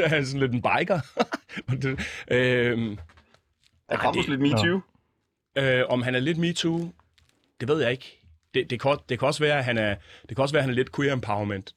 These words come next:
Speaker 2: Det, det er lidt
Speaker 1: Mm.
Speaker 2: svært at,
Speaker 3: Okay.
Speaker 2: det er lidt svært at sige.
Speaker 1: Er
Speaker 2: Altså,
Speaker 1: han
Speaker 2: nu
Speaker 1: woke? Er Krampus woke?
Speaker 2: Øh, om Krampus er woke?
Speaker 1: Ja.
Speaker 2: Uha, det har jeg svært ved at svare på.
Speaker 1: Ja.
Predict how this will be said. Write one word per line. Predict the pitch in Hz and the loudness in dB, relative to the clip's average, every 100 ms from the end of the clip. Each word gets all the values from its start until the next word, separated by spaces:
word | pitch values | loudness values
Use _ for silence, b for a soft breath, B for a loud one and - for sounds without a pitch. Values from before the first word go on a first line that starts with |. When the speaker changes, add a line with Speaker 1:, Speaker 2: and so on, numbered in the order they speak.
| - | -4
Speaker 2:
Det, | 117 110 | -4 0
det | |
er | 123 | 0
lidt | 170 | 2
Speaker 1:
Mm. | |
Speaker 2:
svært | 143 131 107 | 2 2 2
at, | |
Speaker 3:
Okay. | 101 165 | 2 0
Speaker 2:
det | 139 | 0
er | |
lidt | 107 | -4
svært | - 120 | -2 -2
at | 104 | -2
sige. | 117 113 | -4 -8
Speaker 1:
Er | - B B B B | -10 B B B B
Speaker 2:
Altså, | 131 175 | 2 4
Speaker 1:
han | 156 | 4
Speaker 2:
nu | |
Speaker 1:
woke? | - - | 2 -2
Er | - | -4
Krampus | 175 170 196 175 | -2 -2 -2 0
woke? | 190 - - _ _ _ _ _ _ _ _ _ _ _ _ _ _ _ _ - 185 - | 0 -2 -14 _ _ _ _ _ _ _ _ _ _ _ _ _ _ _ _ -16 -16 -4
Speaker 2:
Øh, | 147 135 120 117 113 | 0 2 2 0 0
om | 123 | -4
Krampus | - 151 170 139 | 0 0 2 2
er | |
woke? | 127 131 - - - | 4 2 2 -8 -8
Speaker 1:
Ja. | 123 147 | -2 0
Speaker 2:
Uha, | 123 127 | 0 -4
det | 147 | -6
har | 131 | -8
jeg | - | -6
svært | 147 143 | -4 -4
ved | 104 | -4
at | |
svare | - 120 | -4 -6
på. | 120 110 104 | -4 -6 -6
Speaker 1:
Ja. | - | -8